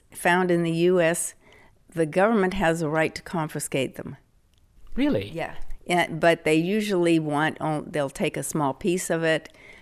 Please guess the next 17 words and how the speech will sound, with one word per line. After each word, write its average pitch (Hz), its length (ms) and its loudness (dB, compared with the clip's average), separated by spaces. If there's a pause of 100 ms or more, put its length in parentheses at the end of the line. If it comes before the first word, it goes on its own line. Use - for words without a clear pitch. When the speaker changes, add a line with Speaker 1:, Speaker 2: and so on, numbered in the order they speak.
(160)
Speaker 1:
uh, 147 200 -2
just 160 220 -2
so 156 120 2
that 143 200 -4
they 139 140 -4
have 156 220 0
a 151 60 -2
sample 156 440 -2
of 147 120 -2
it. 143 160 -4
The 139 80 -8
Smithsonian 147 640 -2
Institute 143 640 -4
keeps - 320 -6
all 135 140 -2
the 139 80 -4
meteorites. 143 680 -2